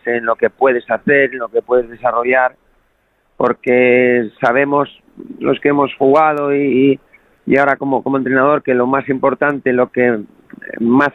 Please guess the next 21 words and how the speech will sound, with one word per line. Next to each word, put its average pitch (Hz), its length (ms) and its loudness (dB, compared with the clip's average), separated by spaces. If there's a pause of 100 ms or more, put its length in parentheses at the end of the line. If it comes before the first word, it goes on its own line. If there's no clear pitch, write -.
cambia 143 320 0
el 139 60 0
estado 143 280 0
de 139 100 2
ánimo 139 300 -2
de 131 100 0
cualquier 135 300 0
futbolista 135 460 0
es 131 60 -2
la 123 100 2
victoria. 107 480 -6 (580)
Y 123 140 0
desgraciadamente, 123 760 0
pues 120 180 -4
el 117 80 0
Villarreal 117 420 2
este 120 200 -4
año 123 560 0
hemos 120 180 -2
logrado 104 360 0
pocas. - 320 -8